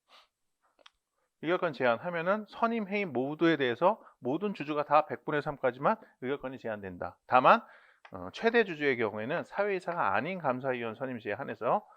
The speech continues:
특수관계인 보유, 저, 음, 보유 주식분을 합산해서 계산한다. 이렇게 되는 거죠. 요게 의결권 제한 규정에 관한 내용이에요. 요거하고 요거하는 내용이 같네요.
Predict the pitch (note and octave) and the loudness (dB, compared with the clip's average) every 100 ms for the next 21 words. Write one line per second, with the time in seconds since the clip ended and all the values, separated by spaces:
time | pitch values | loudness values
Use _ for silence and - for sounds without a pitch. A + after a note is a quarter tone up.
0 | _ _ _ - - - F#3 D#3 A#2+ G2 | _ _ _ -20 -20 -12 -4 -4 -4 -8
1 | E2 _ _ _ _ _ _ _ _ _ | -10 _ _ _ _ _ _ _ _ _
2 | - _ _ B2 A2+ A2+ G#2+ G2 G#2 - | -20 _ _ -12 -10 -8 -6 -8 -10 -14
3 | G#2 F#2+ G#2+ - C3+ C3 C3 A#2+ A#2+ - | -10 -10 -12 2 6 8 6 2 -8 -6
4 | C3 - G#3 G#3 F#3+ D#3 A#2 G2+ A2+ G2+ | -4 0 2 4 4 2 -2 -4 -6 -8
5 | F#2+ - _ _ _ - B2 B2 A2 F#2+ | -12 -16 _ _ _ -10 -10 -6 -8 -8
6 | F2 D#2+ F2+ A2 - _ _ _ _ _ | -10 -12 -8 -8 -8 _ _ _ _ _
7 | - - - - B2+ F3+ E3 C3+ D3+ C#3+ | -20 -20 -20 -12 -10 -8 -8 -8 -8 -6
8 | A#2+ B2+ B2 A2+ B2+ C#3+ A#2+ C#3 F#2 F#2+ | -2 -2 -4 -8 -8 -6 -8 -8 -8 -10
9 | F#2 E2+ - _ _ _ _ _ _ _ | -12 -18 -20 _ _ _ _ _ _ _
10 | _ _ _ _ _ _ C3+ E3 F#3+ F#3+ | _ _ _ _ _ _ -4 0 0 0
11 | F#3 G#3 B3 B3 _ _ B2+ C3+ D3 F3+ | 0 0 -2 -4 _ _ -10 -6 -6 -6
12 | A2 C3 - F#2+ F#2+ F2+ A#2 | -12 -12 -12 -10 -8 -6 -6